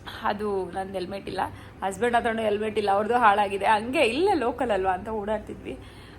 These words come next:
ಅವರು ಹೆಲ್ಮೆಟ್ ಹಾಕೊಂಡು ಹೋಗಿಲ್ಲ. "ಬೇಡಮ್ಮ, ಮತ್ತೆ ನಾನು ಹೆಂಗೋ ಮಾಡ್ಕೊಂಡು ಹೋಗ್ತೀನಿ, ನೀನು ಯಾಕೆ ಸುಮ್ಮನೆ?" ಅಂತ ಹೇಳಿದ್ರು. ಆ, ಸರಿ ಆಯ್ತು ಅಂತ ಅಂದ್ಬಿಟ್ಟು ಹೋದ್ರೆ ಮತ್ತೆ ಐನೂರು ರೂಪಾಯಿ ಫೈನ್ ಹಾಕ್ತಾರೆ.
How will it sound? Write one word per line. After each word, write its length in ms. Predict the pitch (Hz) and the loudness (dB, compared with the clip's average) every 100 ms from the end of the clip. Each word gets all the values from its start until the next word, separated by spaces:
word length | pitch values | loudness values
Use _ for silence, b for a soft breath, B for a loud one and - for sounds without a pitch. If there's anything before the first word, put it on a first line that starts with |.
| - | 0
ಅವರು 220 | 226 262 | 4 4
ಹೆಲ್ಮೆಟ್ 300 | 208 202 233 | 2 0 4
ಹಾಕೊಂಡು 320 | 196 - 254 | 2 2 0
ಹೋಗಿಲ್ಲ. 280 | 220 196 220 | 0 4 4
"ಬೇಡಮ್ಮ, 400 | 220 220 226 220 226 | 4 4 4 6 6
ಮತ್ತೆ 520 | 220 202 - - 233 | 6 -2 -4 -2 0
ನಾನು 180 | 226 220 | 2 2
ಹೆಂಗೋ 240 | 208 233 247 | 0 0 2
ಮಾಡ್ಕೊಂಡು 400 | 214 220 240 214 | 2 0 -2 -2
ಹೋಗ್ತೀನಿ, 320 | 214 233 220 | -4 -6 -2
ನೀನು 200 | 247 220 | -2 0
ಯಾಕೆ 200 | 226 247 | -2 2
ಸುಮ್ಮನೆ?" 640 | - 302 285 294 - 294 294 B B B B 269 | 2 2 -4 -4 -4 -6 -12 B B B B 0
ಅಂತ 160 | 247 269 | 2 2
ಹೇಳಿದ್ರು. 440 | 294 240 240 277 | 2 0 2 2
ಆ, 380 | - 269 - - | 2 0 0 -4
ಸರಿ 300 | - 240 262 | -6 -8 -4
ಆಯ್ತು 560 | 262 247 254 269 262 | -4 -4 -8 -8 -6
ಅಂತ 200 | 262 247 | -8 -8
ಅಂದ್ಬಿಟ್ಟು 380 | 240 226 226 294 | -10 -8 -6 -6
ಹೋದ್ರೆ 440 | 285 - 233 254 320 | -6 -4 0 2 2
ಮತ್ತೆ 220 | 240 233 | 2 4
ಐನೂರು 240 | 214 247 | 2 0
ರೂಪಾಯಿ 200 | 233 240 | -2 -2
ಫೈನ್ 160 | 220 190 | -2 -6
ಹಾಕ್ತಾರೆ. 300 | - - | -10 -10